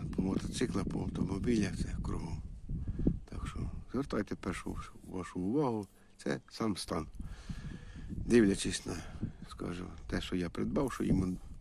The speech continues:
двадцять п'ять років, я ним дуже-дуже задоволений. Веде він себе дуже гарно. О, як він казав, крейсерська швидкість в вітряну погоду його, це сто десять буде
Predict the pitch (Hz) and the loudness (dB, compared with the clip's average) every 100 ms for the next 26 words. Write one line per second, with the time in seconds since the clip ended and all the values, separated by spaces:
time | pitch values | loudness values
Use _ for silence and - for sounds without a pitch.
0 | - 92 90 - - 98 - 101 - - | -2 0 0 -2 -4 -4 0 0 -2 -6
1 | - - - - - - 90 - - 85 | -6 -4 -4 -4 -4 -4 -4 -4 -4 -4
2 | 85 80 87 85 85 - - - - - | -4 -4 -6 -4 -6 -10 -14 -14 -12 -10
3 | - - - - - - - - 101 101 | -10 -12 -16 -16 -16 -16 -16 -4 4 6
4 | 92 82 95 87 90 87 110 139 131 123 | 6 2 -2 -2 2 2 4 2 2 0
5 | 113 - - - - - - - - - | -2 -6 -8 -8 -10 -12 -14 -16 -14 -14
6 | - - - - - - - - 104 95 | -14 -14 -12 -12 -12 -12 -8 -4 -2 -2
7 | - - - - - - - 90 - - | -4 -4 -2 -2 -4 -6 -6 -6 -6 -10
8 | 101 98 95 87 - - - - 107 104 | -10 -8 -8 -10 -14 -20 -18 0 4 4
9 | - 95 - 95 - 101 101 - - 87 | 4 -2 -6 -6 -2 4 4 4 -4 -8
10 | - 104 95 95 92 82 95 92 92 85 | 0 0 2 2 0 0 0 0 0 0
11 | 87 85 82 - - - - - - - | -2 -2 -4 -8 -18 -20 -20 -20 -20 -12
12 | - 92 85 - - - - - 95 101 | -4 -2 -2 -10 -20 -20 -20 -2 2 4
13 | 143 147 160 147 - - - 131 127 120 | 6 6 2 -2 -8 -20 -6 -2 2 4
14 | 113 | 2